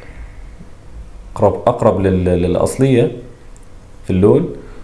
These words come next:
وفي الاكس ايت الترا بلس بتيجي اللون الفضي، وتيجي اللون برضو البرونز لنفس ده. في الاكس ايت الترا بلس بيجي الحزام باللون البرتقالي واللون اللي هو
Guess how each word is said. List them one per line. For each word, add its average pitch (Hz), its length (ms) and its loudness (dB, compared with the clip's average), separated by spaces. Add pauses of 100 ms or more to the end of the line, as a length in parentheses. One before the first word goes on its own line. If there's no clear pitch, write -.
(180)
وفي 123 180 4
الاكس 165 340 4
ايت 151 220 4
الترا 151 260 4
بلس 165 340 2
بتيجي 127 400 2
اللون 98 480 4
الفضي، 170 640 2 (1300)
وتيجي 131 1120 4
اللون 127 580 4
برضو 107 340 4
البرونز 95 480 4
لنفس 92 400 0
ده. - 140 -10 (800)
في - 100 0
الاكس 135 300 2
ايت 147 180 4
الترا 131 320 4
بلس 151 380 2
بيجي 135 560 4
الحزام 104 680 4
باللون 90 540 4
البرتقالي 123 760 2
واللون 113 600 4
اللي 95 200 0
هو 95 600 6